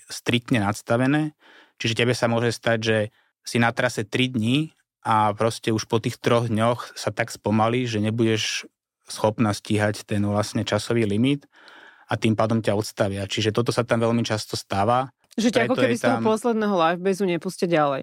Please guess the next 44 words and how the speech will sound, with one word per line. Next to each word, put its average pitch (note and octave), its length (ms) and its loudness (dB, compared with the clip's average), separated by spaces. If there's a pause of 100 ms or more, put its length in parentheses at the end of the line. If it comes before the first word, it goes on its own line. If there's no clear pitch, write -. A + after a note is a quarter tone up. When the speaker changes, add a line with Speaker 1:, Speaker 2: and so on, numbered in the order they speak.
Speaker 2:
nie? F3 140 0 (180)
Speaker 1:
Presne A#2+ 400 -2
tak, G2 240 -4
Speaker 2:
Mhm. G3+ 80 4
Speaker 1:
presne F#3+ 320 2
tak. C3 320 2 (240)
Vzhľadom B2 560 0
na A#2+ 240 0
to, C3+ 80 0
že A#2+ 160 -2
oni A#2+ 160 2
majú A#2+ 160 2
nejaký A#2 320 -2
celkový A#2 400 0
časový A2+ 400 -2
limit, D3 480 0
pri B2 160 0
tom A#2 160 0
čase A#2 480 0 (160)
ty A#2+ 80 0
by A2+ 80 0
si A#2 160 -2
nestihla A2 560 0
tú A2+ 80 -2
trasu G#2+ 320 -2
prejsť. G2+ 560 -6 (400)
Speaker 2:
Jasné, A3 400 0
no F#3 160 4
a F#3+ 80 0
keď A3+ 160 0
sa A3+ 80 0
niekde G3 160 2
strátiš F#3+ 400 0
v G3+ 80 2
tých F#3 80 0
horách, F#3 320 2
alebo E3+ 240 -2
čo, F3+ 160 -4
potom F3+ 240 0
jak F3 160 -2
tam E3 160 -2
hľadajú D#3 240 0
tých D#3+ 160 -4
ľudí? D#3+ 400 -4